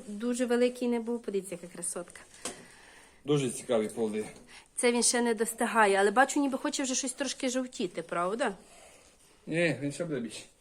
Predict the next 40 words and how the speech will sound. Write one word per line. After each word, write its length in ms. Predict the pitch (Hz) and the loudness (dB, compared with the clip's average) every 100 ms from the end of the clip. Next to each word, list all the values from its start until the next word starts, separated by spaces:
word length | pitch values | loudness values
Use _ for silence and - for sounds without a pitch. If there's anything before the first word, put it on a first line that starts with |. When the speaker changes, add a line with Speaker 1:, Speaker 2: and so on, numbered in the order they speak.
| - | -6
Speaker 1:
Він 80 | 185 | -4
ще 160 | - | 0
Speaker 2:
Я 80 | 226 | 0
Speaker 1:
буде? 180 | 180 190 | 2 0
Speaker 2:
кажу, 220 | 175 170 160 | 2 0 0
що 200 | 180 156 - - - - - | -4 -4 -8 -20 -20 -18 -6
менше, 300 | 170 185 180 165 | -4 -2 -4 -6
але 80 | 165 | -4
я 60 | |
бачу, 200 | 170 - - | -4 -6 -8
що 80 | 175 | -8
він 100 | 160 | -8
росте 280 | 156 - - - | -10 -12 -12 -12
саме. 380 | - - 240 233 | -16 -6 0 0
Speaker 1:
Або 220 | 247 262 | 2 4
його 260 | 277 277 | 4 6
мало, 340 | 302 339 220 190 | 8 8 6 2
на 120 | 196 | -2
таким 320 | 196 220 247 | -4 -4 0
могучим 500 | 240 226 240 240 240 | 2 2 0 0 0
дереві 380 | 220 208 208 208 220 | 2 2 2 0 0
його 360 | 220 214 220 220 | 0 2 2 2
небагато 540 | 220 233 262 302 226 | 2 2 0 0 -4
цього 360 | - 185 180 175 | -4 -4 -2 -2
року. 340 | 165 160 - | -4 -8 -10
Speaker 2:
Ну, 60 | 143 | -6
да. 140 | 143 127 131 120 151 - - - - - - - 226 | -4 -6 -8 -10 -12 -16 -20 -20 -20 -20 -20 -14 -4
Speaker 1:
Він 240 | 247 254 | 0 4
на-, 120 | 254 | 4
ми 140 | 254 277 | 6 4
його 160 | 269 | 4
винесли 400 | 262 269 254 - | 4 4 2 0
на 120 | 247 226 | 0 0
двір, 200 | 262 320 | 0 2
і 60 | |
на 120 | 254 | 2
дворі 280 | 220 240 262 | 2 0 0
він 160 | 254 240 | 0 0
з-, 60 | |
от, 120 | 233 | -2